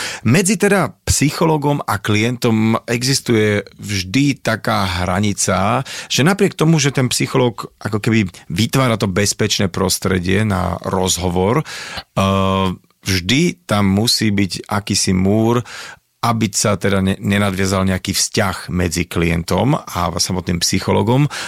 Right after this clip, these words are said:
aby teda, mm, sa neprenášali isté veci. Ako je to v prípade coachingu? Ak-, aby niekto teda neprenášal na teba svoje problémy,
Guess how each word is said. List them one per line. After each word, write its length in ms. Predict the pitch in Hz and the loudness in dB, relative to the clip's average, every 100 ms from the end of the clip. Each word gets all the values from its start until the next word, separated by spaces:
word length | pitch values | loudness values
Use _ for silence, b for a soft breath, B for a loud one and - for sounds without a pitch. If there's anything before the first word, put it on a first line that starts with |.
| B | B
aby 160 | 110 101 - | 0 0 0
teda, 400 | 113 107 101 90 | 0 2 0 -2
mm, 420 | - 95 95 90 | -6 -4 -2 0
sa 160 | - 90 | -2 0
neprenášali 680 | 101 110 120 98 90 92 90 | 0 0 0 0 0 0 0
isté 240 | - 98 | 0 0
veci. 320 | 92 98 170 175 B - | 0 0 0 0 B -2
Ako 220 | 156 175 208 | -2 0 0
je 40 | |
to 140 | 139 113 - | 2 -2 -4
v 120 | - - | -12 -4
prípade 520 | 120 135 139 117 107 98 - - | 0 0 0 0 2 0 -4 -4
coachingu? 640 | 107 101 98 92 87 87 - | 0 0 0 -2 -2 -6 -4
Ak-, 220 | 131 123 | -4 -4
aby 260 | 107 110 107 | -2 2 4
niekto 300 | 113 110 104 | 2 2 0
teda 160 | 104 95 | 2 2
neprenášal 680 | 101 104 110 98 98 95 92 | 2 2 0 0 0 -2 -2
na 100 | 95 | -2
teba 240 | 104 98 | 0 0
svoje 300 | 95 98 90 | 0 -2 -2
problémy, 640 | 98 98 95 90 90 87 | 0 2 2 2 0 -4